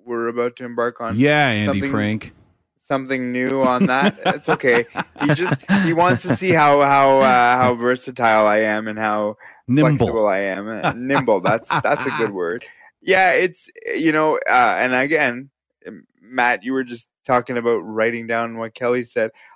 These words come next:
Speaker 1: I've gotta give credit to Kelly, because Kelly was the one that started us with the headlines, and that seems to have just gone over really, really well. We've added Twitter poll, which we're not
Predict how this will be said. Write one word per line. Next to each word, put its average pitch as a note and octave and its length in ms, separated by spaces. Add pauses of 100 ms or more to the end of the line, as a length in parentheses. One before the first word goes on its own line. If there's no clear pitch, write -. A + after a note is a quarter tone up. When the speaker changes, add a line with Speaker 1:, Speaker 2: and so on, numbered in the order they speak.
(120)
Speaker 1:
I've B2 140
gotta E3 200
give E3+ 220
credit F3 380
to D3+ 80
Kelly, D3 440
because B2 440
Kelly F3 600 (460)
was D3 280
the D3 100
one D3 280
that C3+ 140
started C#3 440
us B2+ 200
with C3 160
the B2+ 120
headlines, A#2 600
and A2+ 160
that C3 200
seems D#3 340
to D3 140
have C3 160 (180)
just C3 260
gone A#2+ 220
over A#2+ 260
really, C3+ 320
really C3 240
well. B2+ 360 (340)
We've B2 160
added A#2+ 460
Twitter D#3+ 280
poll, C#3 320
which B2+ 220
we're A#2 100
not B2 260